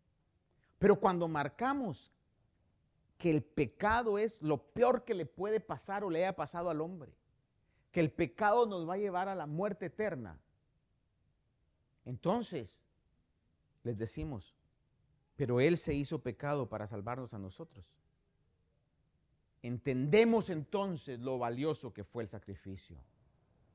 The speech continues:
de Cristo. Por eso es importante hablar de las consecuencias del pecado.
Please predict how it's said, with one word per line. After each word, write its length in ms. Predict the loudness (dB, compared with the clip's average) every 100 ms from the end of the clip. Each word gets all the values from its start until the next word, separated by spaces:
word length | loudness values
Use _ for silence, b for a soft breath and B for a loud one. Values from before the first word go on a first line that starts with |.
| -20
de 120 | -20
Cristo. 400 | -18 -20 -20 _ _ _ _ _ _ _ _ _ _ _ _ _ _ -4
Por 120 | 0
eso 80 | 0
es 100 | 2
importante 1160 | 0 4 2 2 -4 -2 0 0 -2 -6 -4 -2
hablar 540 | 0 0 0 -2 -6 _ _ _ _ _ -8
de 100 | -6
las 180 | -6 -6
consecuencias 960 | -8 -8 -4 -2 -2 -4 -10 -12 -16 _ _ _
del 160 | -8 -6
pecado. 440 | -8 -10 -12 -14